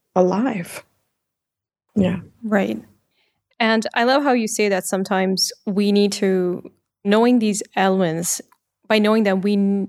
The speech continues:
Speaker 2: we can find, like, coping mechanisms that are specific to,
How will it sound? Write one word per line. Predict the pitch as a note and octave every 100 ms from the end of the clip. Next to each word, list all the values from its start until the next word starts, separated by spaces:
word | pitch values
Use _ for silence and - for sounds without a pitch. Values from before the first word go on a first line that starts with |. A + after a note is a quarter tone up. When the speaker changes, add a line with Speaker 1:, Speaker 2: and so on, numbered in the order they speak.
| _
Speaker 2:
we | G#3+
can | G#3 A3
find, | G3+ F#3+ G3
like, | E3+ -
coping | - G3+ G#3 G3+
mechanisms | F3+ - F#3+ F3 F3 F3+ -
that | E3 E3 -
are | F3+ E3+ E3+ - - _
specific | - - - F#3+ - F#3 F3 F3
to, | - - F3+ E3+ E3 D#3+ E3 -